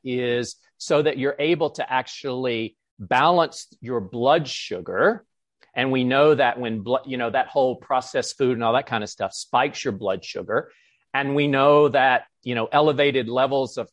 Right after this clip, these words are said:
of blood sugar and cortisol and glucose and all of that kind of thing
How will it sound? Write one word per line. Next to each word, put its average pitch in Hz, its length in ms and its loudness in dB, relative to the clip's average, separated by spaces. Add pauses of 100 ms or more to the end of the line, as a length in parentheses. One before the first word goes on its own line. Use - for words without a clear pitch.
(140)
of 101 240 -8
blood 135 260 0
sugar 120 560 -4 (340)
and 123 400 0
cortisol 120 840 0
and 98 180 -18
glucose 131 680 -4
and 120 80 -8
all 127 180 0
of 117 80 -4
that 131 200 -2
kind 117 160 -10
of 107 100 -12
thing 110 260 -10